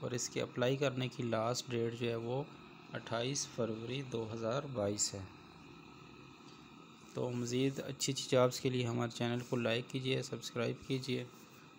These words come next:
और शेयर कीजिए। तो उम्मीद है ये वीडियो भी आप दोस्तों को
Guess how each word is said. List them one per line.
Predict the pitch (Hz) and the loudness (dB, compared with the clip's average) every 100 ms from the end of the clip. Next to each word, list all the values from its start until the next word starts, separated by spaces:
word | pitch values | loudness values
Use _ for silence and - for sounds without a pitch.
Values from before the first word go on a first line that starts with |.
| - | -4
और | 110 | -4
शेयर | - - 127 120 | -2 0 0 0
कीजिए। | 135 123 123 120 | 0 0 2 0
तो | 110 - - - - - - - - - - - - - - - - - - - - 117 | -2 -10 -18 -20 -18 -18 -18 -18 -18 -18 -18 -18 -18 -18 -18 -18 -18 -18 -18 -18 -12 -4
उम्मीद | 117 120 127 | -2 0 2
है | 127 | 4
ये | 127 | 6
वीडियो | 127 123 123 | 4 4 2
भी | 123 | 2
आप | 123 113 - | 2 0 2
दोस्तों | 113 107 117 | 0 0 -4
को | 113 | -6